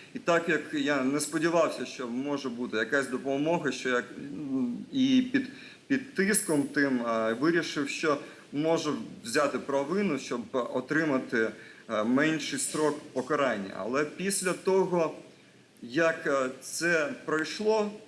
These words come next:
е, їм с-, потрібні були вже інші люди, а саме Олег Кольчин-, е, Олег Сенцов і Олександр... Олександр Кольченко. Це був, ма-, мабуть,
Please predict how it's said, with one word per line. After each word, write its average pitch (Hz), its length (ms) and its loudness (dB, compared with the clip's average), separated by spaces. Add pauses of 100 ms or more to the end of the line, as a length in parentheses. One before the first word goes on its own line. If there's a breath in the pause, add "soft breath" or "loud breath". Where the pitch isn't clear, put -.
(800 soft breath)
е, 123 420 2
їм 180 340 0
с-, 147 360 -8
потрібні 175 440 2
були 156 260 2
вже 147 440 2 (640)
інші 165 440 0
люди, 110 420 2
а 113 100 2
саме 151 880 2 (580)
Олег 165 400 0
Кольчин-, 190 520 2
е, 143 40 -2
Олег 156 360 0
Сенцов 165 640 -2
і 123 240 0
Олександр... 131 680 0
Олександр 139 560 -2
Кольченко. 160 580 0 (840 loud breath)
Це 190 220 0
був, 180 240 0
ма-, 185 300 2
мабуть, 151 460 -2